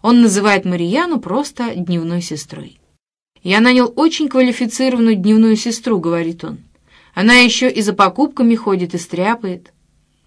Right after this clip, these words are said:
Он не называет её Марияной, опасаясь, как бы это ни показалось фамильярным. Беседуя с ней, он продолжает называть её миссис Йокич, так же, как она называет его мистер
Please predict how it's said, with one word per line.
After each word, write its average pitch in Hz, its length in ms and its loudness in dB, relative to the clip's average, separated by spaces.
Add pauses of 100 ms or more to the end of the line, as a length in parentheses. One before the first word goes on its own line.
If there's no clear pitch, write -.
(240)
Он 196 160 -2
не 202 80 -2
называет 196 540 0
её 190 200 0
Марияной, 180 640 -2
опасаясь, 180 680 -4 (340)
как 175 180 -8
бы 202 120 2
это 214 100 -2
ни 202 120 -2
показалось 185 600 -4
фамильярным. 190 760 -6 (440)
Беседуя 254 540 2
с 254 100 -4
ней, 302 280 -2 (200)
он 254 220 2
продолжает 214 640 0
называть 208 480 -4
её 196 160 -2
миссис 208 440 -4
Йокич, 165 640 -6 (1040)
так 208 240 2
же, 180 140 -2
как 202 260 -2
она 185 240 0
называет 190 540 -4
его 170 200 -4
мистер 175 540 -6